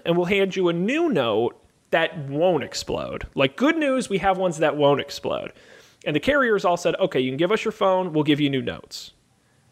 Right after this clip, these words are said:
Turns out those also exploded. Whoops. Turns <laughs> out you shouldn't promise people their second phone isn't gonna explode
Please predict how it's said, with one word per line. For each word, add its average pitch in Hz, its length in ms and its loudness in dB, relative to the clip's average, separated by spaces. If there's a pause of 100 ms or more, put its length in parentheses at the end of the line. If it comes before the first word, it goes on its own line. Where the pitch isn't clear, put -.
(360)
Turns 392 200 2
out 370 180 2
those 294 260 0 (220)
also 208 420 4
exploded. 123 560 2 (320)
Whoops. 190 720 0 (380)
Turns 359 360 2 (160)
<laughs> - 160 -2
out 233 300 2 (240)
you 277 100 4
shouldn't 330 360 0
promise 247 440 2
people 170 340 0
their 151 180 2
second 262 400 0
phone 147 260 2
isn't 139 160 -2
gonna 131 140 -2
explode 135 480 0